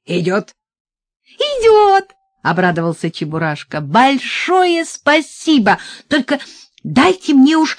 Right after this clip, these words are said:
заодно и гнутый молоток. Гнутый молоток?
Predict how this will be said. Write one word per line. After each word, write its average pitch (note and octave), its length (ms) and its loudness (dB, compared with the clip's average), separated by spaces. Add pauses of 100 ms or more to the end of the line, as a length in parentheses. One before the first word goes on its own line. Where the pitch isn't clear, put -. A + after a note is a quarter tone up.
(120)
заодно C4 560 4
и C#4 140 2
гнутый F4 560 4
молоток. C#4+ 760 0 (1200)
Гнутый G#3 500 4
молоток? G#3 840 2